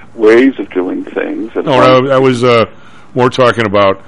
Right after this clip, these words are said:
Speaker 2: um, the idea that you, you cannot let the camel's nose under the tent. You can't, you can't lose one. So if somebody comes up with,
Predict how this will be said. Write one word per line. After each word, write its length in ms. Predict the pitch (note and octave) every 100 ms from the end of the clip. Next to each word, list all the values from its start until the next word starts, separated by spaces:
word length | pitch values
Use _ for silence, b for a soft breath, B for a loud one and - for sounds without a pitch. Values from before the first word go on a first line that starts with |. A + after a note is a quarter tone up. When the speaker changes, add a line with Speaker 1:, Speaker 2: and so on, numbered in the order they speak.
| B B B -
Speaker 2:
um, 300 | F#2 F#2 F#2
the 180 | F#2+ G#2
idea 420 | G#2 F#2+ A2 G#2
that 180 | G2 F#2+
you, 160 | F#2 G2
you 140 | F#2+
cannot 420 | - G#2+ A2 A#2
let 280 | G#2 G2+ F#2
the 80 | F2+
camel's 500 | - G2 F#2 F2 E2+
nose 320 | G2 F#2 F2
under 240 | F2 E2+
the 100 | D#2+
tent. 300 | - G2+ D2+ - - b b b b b
You 80 | G2
can't, 280 | - G#2 G2+
you 100 | F#2
can't 320 | - G2 F#2
lose 260 | F2+ F2 D#2+
one. 400 | F#2+ G2 D#2+ -
So 180 | - F2+
if 80 |
somebody 420 | - A#2 A2 G2 F2+ B B B -
comes 220 | - G#2
up 220 | A2 G#2
with, 240 | G2+ F2+